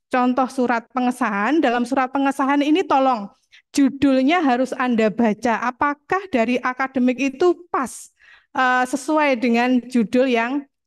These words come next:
Anda, apa namanya, Anda buat. Ini sudah tidak hanya sekali, dua kali, sepuluh kali, dua puluh kali, itu beda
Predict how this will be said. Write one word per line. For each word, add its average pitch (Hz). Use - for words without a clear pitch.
Anda, 214
apa 220
namanya, 233
Anda 220
buat. 233
Ini 302
sudah 269
tidak 240
hanya 226
sekali, 226
dua 226
kali, 226
sepuluh 240
kali, 240
dua 226
puluh 233
kali, 254
itu 320
beda 254